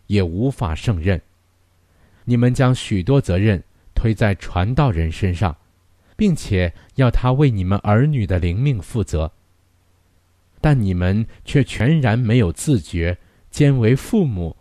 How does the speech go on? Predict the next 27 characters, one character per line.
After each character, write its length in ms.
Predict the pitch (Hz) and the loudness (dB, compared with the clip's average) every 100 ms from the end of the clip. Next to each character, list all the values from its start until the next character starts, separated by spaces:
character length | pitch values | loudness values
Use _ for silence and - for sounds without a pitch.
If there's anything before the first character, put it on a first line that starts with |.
| _ | _
与 160 | - 92 | -6 -6
教 300 | - 165 120 | 0 0 0
师 240 | - 156 | 2 0
者 280 | 143 95 82 | 2 0 0
所 240 | 85 - 85 | -4 -4 -4
当 260 | - 139 151 | 0 0 0
负 180 | - | -2
的 120 | 87 85 | 0 0
责 200 | 95 80 | -2 0
任。 180 | 98 - _ _ _ _ _ _ _ _ _ - | 0 -2 _ _ _ _ _ _ _ _ _ -2
你 100 | 120 | 2
们 160 | 123 139 | 2 4
的 100 | 127 | 2
儿 200 | 104 123 | 2 0
女 300 | 107 85 76 _ _ - | 0 -4 -6 _ _ 0
因 200 | 123 123 | 2 2
你 120 | 104 | 0
们 140 | 90 | -2
的 100 | 95 | -2
榜 320 | - 104 69 82 | -2 -2 -4 -2
样 220 | 117 85 - _ _ _ | -2 -2 -8 _ _ _
和 180 | - 147 | -2 0
散 260 | - 123 87 | 0 -2 -2
漫 400 | 85 156 151 98 | -2 0 0 0
的 120 | 90 | -2
教 260 | - 117 | 0 0
训 260 | 87 135 92 | 0 -2 -2